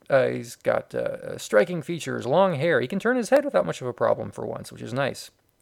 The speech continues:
Hasbro did a great job determining how the hair falls so he can look around. Uh, he has no problem holding his lightsaber, uh, and he doesn't have a lot of other gear just because he doesn't need to,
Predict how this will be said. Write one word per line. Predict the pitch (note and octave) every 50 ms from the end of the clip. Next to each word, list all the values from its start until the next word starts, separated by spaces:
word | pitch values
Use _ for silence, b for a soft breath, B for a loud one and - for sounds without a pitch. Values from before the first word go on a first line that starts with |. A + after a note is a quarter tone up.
| _ _ _ _ _ _ _ _ _ _ _ - _
Hasbro | D#3+ D#3+ C#3+ D3 D3+
did | D3 C#3+
a | B2+
great | C#3+ D3 C#3
job | - C#3 C3 B2+ A#2 A2+ _
determining | - C#3 - D3+ C#3+ C3+ C3+ C3+ B2+
how | B2+ B2+ B2+
the | A#2 A2+
hair | A#2+ B2+ C3 B2+
falls | - - B2+ B2+ B2+ A#2 A#2 - - B B B B B B B B
so | - - D3 C3+ C3 B2+ A#2+
he | B2 B2
can | B2+ A#2+ A#2
look | G#2+ -
around. | A#2+ B2+ D#3+ G#3 F#3+ B2 A2+ - b b b b b b b -
Uh, | A#2
he | A#2+ B2+
has | B2+ A#2+
no | B2 B2
problem | B2 A#2+ A#2 A2+
holding | A#2+ A#2 A2+ A#2
his | A2+ A#2
lightsaber, | D#3 F#3 - - G3+ G#3+ B3 C4+ A3+ b b b b b b _ _ _ _ C#3+
uh, | D3 D3+ D3+ D3
and | - D#3
he | F3 F3
doesn't | F3 E3 E3
have | D#3
a | D3
lot | D3+ D3 D3
of | C3+
other | C#3 C3 C3+ C3
gear | A#2 A2+ A2+ G#2+ G#2+ G2+
just | A2+ - -
because | A#2+ - - A#2+ A2+ A2+ G#2 - - -
he | - A#2+
doesn't | B2 A#2 A#2 - -
need | B2+ C#3 C3 C3
to, | E3+ F3+ G3 G3